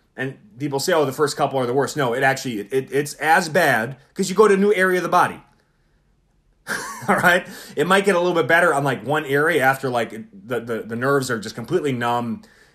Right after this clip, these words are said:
and you've, you've passed the threshold of pain where now you're in fight or flight, and you're bleeding and everything else, but they, then they gotta go to the next body part. And I'm like, "Why am I doing this?" Like, and I turn thirty-five, I'm like, "You know what? I'm, I'm half Arab.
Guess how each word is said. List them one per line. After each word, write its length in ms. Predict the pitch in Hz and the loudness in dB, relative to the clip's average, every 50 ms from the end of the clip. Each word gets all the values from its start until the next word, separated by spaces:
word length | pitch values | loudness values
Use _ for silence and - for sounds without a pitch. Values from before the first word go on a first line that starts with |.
| _ | _
and 100 | - 123 | -10 -8
you've, 160 | 123 127 117 - | -6 -6 -6 -8
you've 140 | 135 113 | -10 -10
passed 320 | - 123 135 135 135 135 - | -2 2 4 4 4 4 0
the 60 | - | -6
threshold 420 | - 139 131 120 - - 120 113 | -4 -2 -2 -2 -2 -6 -6 -6
of 100 | 113 101 | -6 -8
pain 240 | 95 - 123 123 113 | -8 -10 -10 -8 -6
where 80 | 110 107 | -6 -4
now 160 | 110 113 117 | -4 -2 -2
you're 180 | 117 113 110 110 | -2 -2 -4 -6
in 120 | 110 101 - 101 | -6 -10 -14 -18
fight 240 | - - 131 120 113 | -8 -4 -4 -4 -4
or 60 | 113 | -4
flight, 500 | 110 - 139 135 127 120 107 98 - - _ _ - - - - - _ _ | -6 -4 -2 -2 -2 -2 -4 -8 -12 -18 _ _ -20 -20 -20 -20 -20 _ _
and 100 | 113 117 | -12 -10
you're 80 | 117 110 | -10 -8
bleeding 280 | 101 127 131 131 120 | -4 -4 -2 -2 -4
and 60 | 117 117 | -4 -6
everything 260 | 107 113 110 113 120 | -6 -4 -4 -4 -2
else, 240 | 123 123 117 107 - | -2 -2 -2 -2 -4
but 120 | - 113 | -8 -8
they, 120 | 113 127 | -8 -8
then 120 | 131 135 135 | -6 -4 -4
they 100 | 139 135 | -2 -2
gotta 180 | 127 127 123 | -2 -2 -2
go 100 | 113 123 | -2 -4
to 40 | 120 | -6
the 80 | 110 110 | -4 -4
next 200 | 113 110 101 92 | -6 -6 -6 -6
body 260 | 113 110 110 110 104 | -6 -6 -6 -6 -8
part. 380 | 101 - 104 90 80 - - _ _ _ _ _ _ _ _ _ _ | -8 -10 -10 -10 -10 -12 -18 _ _ _ _ _ _ _ _ _ _
And 80 | - 165 | -8 -6
I'm 60 | 170 | -2
like, 160 | 170 160 143 | -2 -2 -2
"Why 180 | 156 202 226 254 | -4 -4 -4 -4
am 100 | 262 254 | -2 -4
I 80 | 262 | -4
doing 300 | 240 220 269 262 226 165 | -4 -4 -2 -2 -2 -2
this?" 240 | 123 95 - - - 143 | -4 -6 -8 -10 -6 -4
Like, 280 | 147 151 147 - - _ _ _ _ _ _ _ _ _ _ _ _ _ _ _ _ _ _ _ _ _ _ - | -4 -4 -4 -8 -14 _ _ _ _ _ _ _ _ _ _ _ _ _ _ _ _ _ _ _ _ _ _ -6
and 100 | 135 156 | -4 -4
I 60 | 156 | -2
turn 220 | 151 196 190 180 | 0 -2 -2 -2
thirty-five, 540 | 180 180 175 165 151 143 - 156 156 156 147 | 0 -2 -2 -2 -2 2 4 6 6 6 4
I'm 40 | 143 | 2
like, 140 | 139 135 - | -2 -4 -4
"You 60 | 180 | -2
know 80 | 190 | -2
what? 260 | 185 180 180 180 156 - | 0 0 0 -2 -2 -4
I'm, 360 | 127 143 151 156 147 131 - _ _ _ _ | -6 -4 -4 -4 -8 -10 -14 _ _ _ _
I'm 180 | 113 131 127 110 | -8 -8 -6 -4
half 320 | 113 160 185 190 190 - | 0 0 0 0 0 -2
Arab. 340 | - 127 113 98 - - - | -4 -4 -4 -4 -6 -12 -20